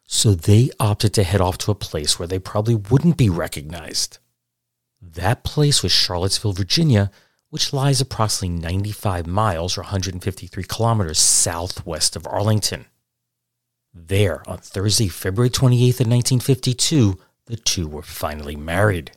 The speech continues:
But an examination of their license shows that they fibbed just a little bit with the information that they provided.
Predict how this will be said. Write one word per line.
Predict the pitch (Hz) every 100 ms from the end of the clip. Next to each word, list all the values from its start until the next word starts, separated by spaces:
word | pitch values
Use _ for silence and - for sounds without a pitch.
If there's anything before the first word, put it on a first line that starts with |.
| _ _ _ _ _ _ _ _ _
But | - 165
an | 175
examination | 160 139 120 156 156 143 139 139
of | 110
their | 104
license | 95 113 127 104
shows | - - 110
that | 104
they | 92
fibbed | - - 92 95
just | - 180 180 175 -
a | 156
little | 135 139 123
bit | 127 -
with | 98
the | - 87
information | 90 120 104 98 - 95
that | 87
they | 92 90
provided. | - 87 92 113 101 71